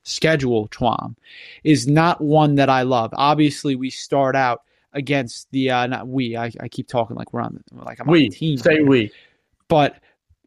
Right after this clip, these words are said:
Speaker 1: you know, we talked about it last week, Twom. I suffer with this team. So I'm just trying to buy time here to pull up the schedule real quick. I should know it by heart. So week one, Panthers. I'm going with an L. Week two, Patriots. Can never beat the Patriots,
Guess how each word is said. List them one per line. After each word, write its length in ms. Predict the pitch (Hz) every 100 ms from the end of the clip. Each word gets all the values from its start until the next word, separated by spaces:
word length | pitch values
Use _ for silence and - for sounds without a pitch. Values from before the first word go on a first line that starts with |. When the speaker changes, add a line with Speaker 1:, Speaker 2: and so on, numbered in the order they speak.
| _ _ _ _
Speaker 1:
you 180 | - 196
know, 80 | 175
we 140 | 139 185
talked 180 | 180
about 200 | 127 123
it 40 | 131
last 220 | 139 120
week, 100 | -
Twom. 240 | - - - _ _ _ _ _ _
I 160 | - 185
suffer 460 | - 180 151 -
with 200 | 113 110
this 240 | _ 110 -
team. 380 | - 110 120 127 _ _ _
So 520 | - 135 127 117 113 _ _
I'm 160 | - 147
just 160 | 143 -
trying 200 | 139 110
to 60 |
buy 240 | 107 110 110
time 280 | - 117 110
here 80 | -
to 80 | -
pull 140 | - -
up 80 | -
the 80 | -
schedule 460 | - - 50 50 50
real 160 | 50
quick. 240 | - - -
I 80 | 120
should 240 | - 135
know 140 | 117
it 60 | 113
by 120 | 113
heart. 260 | 110 117 - - - - _
So 380 | - 147 131 - _ _ _ _ _ _ _ _ _ _ _
week 260 | - 202 -
one, 440 | 196 175 107 123 -
Panthers. 640 | - 165 143 - - - _ -
I'm 100 | 160
going 200 | 151 139
with 100 | 120
an 80 | 120
L. 280 | 117 113 _
Week 200 | 156 170
two, 180 | - 180
Patriots. 520 | 147 147 143 - -
Can 140 | - 165
never 200 | 196 185
beat 180 | 131 -
the 60 |
Patriots, 520 | - 123 - - _